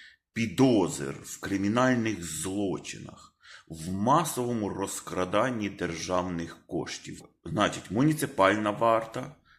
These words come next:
раз, друге, там, соціальна служба, і третя, там, безпосередньо, е, підлеглих,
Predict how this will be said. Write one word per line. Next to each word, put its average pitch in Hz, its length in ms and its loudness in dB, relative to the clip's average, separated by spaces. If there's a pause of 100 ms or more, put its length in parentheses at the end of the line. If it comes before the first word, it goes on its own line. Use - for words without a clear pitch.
(100)
раз, - 720 2 (320)
друге, 101 380 2
там, 78 240 -4
соціальна 101 720 4
служба, 127 800 -6 (360)
і - 80 -10
третя, 123 440 2
там, 110 380 -6
безпосередньо, 92 920 -2 (520)
е, 73 300 0 (960)
підлеглих, 101 680 4